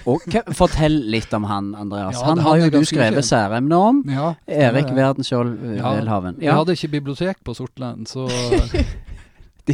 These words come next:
Speaker 1: satt
Speaker 2: Vi
Speaker 1: sammen gamle bøker
Speaker 2: Ja,
Speaker 1: som var
Speaker 2: vi,
Speaker 1: revet i stykker.
Speaker 2: vi skrev bøker,
Speaker 1: Så.
Speaker 2: så vi,
Speaker 1: Ja.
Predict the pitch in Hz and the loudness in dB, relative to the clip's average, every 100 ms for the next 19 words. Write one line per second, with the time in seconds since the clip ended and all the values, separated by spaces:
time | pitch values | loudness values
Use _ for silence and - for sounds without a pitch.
0 | - - 151 131 143 156 147 - 131 107 | -4 -2 -2 2 4 4 2 4 2 4
1 | 131 131 147 151 131 131 180 120 104 131 | 2 2 2 2 2 2 2 0 -2 -4
2 | 147 139 120 127 139 - 139 135 135 147 | -2 -4 -2 -2 -4 -6 -6 -4 -4 -6
3 | - 131 123 113 117 117 113 110 120 90 | -6 -6 -4 -6 -8 -8 -10 -12 -14 -10
4 | 120 | -10